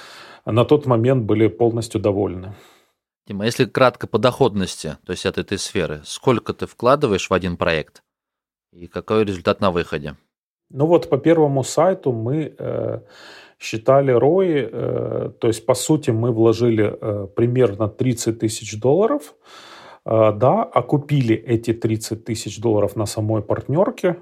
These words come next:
Speaker 1: то есть заработали, да, вернули. И, э, вот те сто, которые мы выняли, это был чистый доход. Но это, э, за полтора года, не за год,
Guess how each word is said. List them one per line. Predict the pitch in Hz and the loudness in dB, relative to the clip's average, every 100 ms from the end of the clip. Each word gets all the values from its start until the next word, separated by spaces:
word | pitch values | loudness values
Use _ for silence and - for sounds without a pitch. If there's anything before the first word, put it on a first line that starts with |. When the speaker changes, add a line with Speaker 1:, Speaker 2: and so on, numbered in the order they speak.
| - _ | -12 _
Speaker 1:
то | - | -2
есть | 110 98 | -2 2
заработали, | 113 113 110 113 107 104 104 | 2 2 2 0 0 -2 -4
да, | 98 123 156 | 0 0 0
вернули. | 117 110 107 107 104 101 104 - - - - - _ | 0 0 0 0 0 0 -4 -6 -20 -20 -20 -20 _
И, | 180 208 202 - | -2 0 0 2
э, | 127 117 113 | 4 4 2
вот | 107 120 - - | 0 -2 -4 -4
те | 139 127 | 2 2
сто, | - 127 113 | 2 0 0
которые | 107 - 117 110 | -2 -4 -2 -2
мы | 117 | -2
выняли, | 117 202 185 127 | 0 0 0 0
это | 113 117 | 0 0
был | 131 131 | 2 0
чистый | - 139 - | -2 -4 -2
доход. | 113 120 - 98 - - _ _ 110 | -2 -2 -4 -6 -8 -18 _ _ 0
Но | 135 202 - | 2 2 4
это, | 143 - 135 127 123 110 - _ | 2 4 4 6 6 2 -4 _
э, | 117 104 107 | -6 -2 -2
за | 98 123 | 2 2
полтора | 123 110 113 107 | 2 4 4 4
года, | 104 95 87 | 2 -2 -2
не | 95 110 | -2 -2
за | 104 92 | 0 2
год, | 123 208 - | 2 2 -2